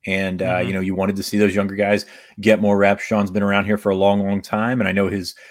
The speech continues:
Speaker 1: his offensive coordinator situation has sort of ebbed and flowed throughout his career, but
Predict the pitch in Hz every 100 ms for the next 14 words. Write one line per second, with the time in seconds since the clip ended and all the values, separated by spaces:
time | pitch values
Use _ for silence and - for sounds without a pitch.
0 | - - 107 101 98 101 98 - 101 98
1 | 95 - - 98 98 98 - 95 - 101
2 | 95 87 95 98 92 - 104 98 95 -
3 | 98 87 90 85 - 92 127 107 95 -
4 | - _ 95 110 92 -